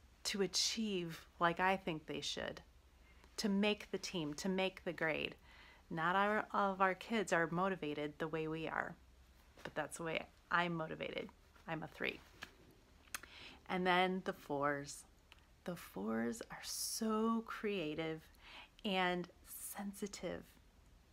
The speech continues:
They're the moms that have the glue stick in their purse. They're the artsy craftsy ones, and they love to just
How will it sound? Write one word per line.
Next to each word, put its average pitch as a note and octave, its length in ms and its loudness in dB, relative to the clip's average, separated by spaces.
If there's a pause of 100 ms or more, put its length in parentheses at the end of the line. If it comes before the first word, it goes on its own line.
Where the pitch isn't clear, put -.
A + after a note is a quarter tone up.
(280)
They're G#3+ 240 4
the A#3+ 120 2
moms G#3 500 4
that F3+ 160 2
have F#3+ 180 4
the F3+ 80 0
glue F#3 200 2
stick - 340 -4
in D3 100 -2
their C#3 120 -4
purse. - 520 -8 (960)
They're E3 200 2
the D#3 120 0 (120)
artsy G3+ 360 -2
craftsy F#3+ 540 -4
ones, E3 520 -2 (580)
and F3 160 0
they F3 140 2
love G3+ 600 0
to G#3 120 -8
just - 500 -6